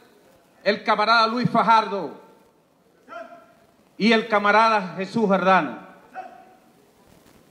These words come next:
quienes fueron masacrados producto de las balas asesinas de Carlos Zurbarán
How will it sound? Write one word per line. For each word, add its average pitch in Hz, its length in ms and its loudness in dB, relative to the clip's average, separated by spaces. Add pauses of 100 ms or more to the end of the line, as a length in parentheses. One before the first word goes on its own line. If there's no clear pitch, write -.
(120)
quienes 247 260 4
fueron 262 300 0
masacrados 240 880 0 (1600)
producto 254 500 0
de 240 120 0
las 190 300 -4
balas 247 380 0
asesinas 254 760 -2 (1000)
de 240 260 -4
Carlos 277 400 0
Zurbarán 220 600 0